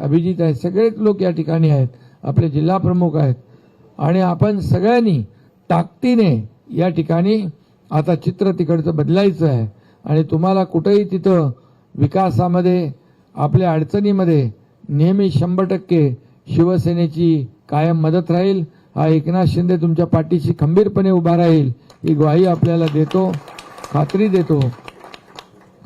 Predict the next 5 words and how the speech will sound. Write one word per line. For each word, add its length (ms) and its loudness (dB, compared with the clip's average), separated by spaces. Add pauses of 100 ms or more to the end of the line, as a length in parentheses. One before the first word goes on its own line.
(120)
कारण 520 2 (420)
मी 120 0
मुख्यमंत्री 600 0
होतो 280 2
तेव्हाही, 560 0